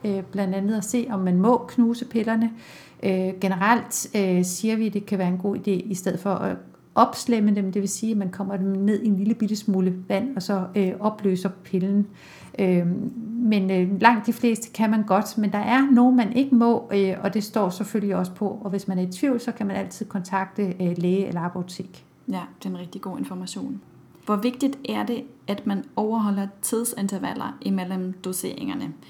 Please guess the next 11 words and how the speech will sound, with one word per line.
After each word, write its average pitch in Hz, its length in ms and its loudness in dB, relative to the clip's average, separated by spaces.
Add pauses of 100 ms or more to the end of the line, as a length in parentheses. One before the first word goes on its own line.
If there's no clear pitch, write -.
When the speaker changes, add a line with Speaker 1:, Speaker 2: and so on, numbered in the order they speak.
(320)
Speaker 2:
Altså, 202 220 0
hvad 220 180 0
skal 240 180 0
man 208 200 2
gøre, 208 280 0
hvis 202 200 -2
man 202 100 0
for 202 120 -4
eksempel 196 460 -4
har 202 140 -2 (140)
glemt 233 360 4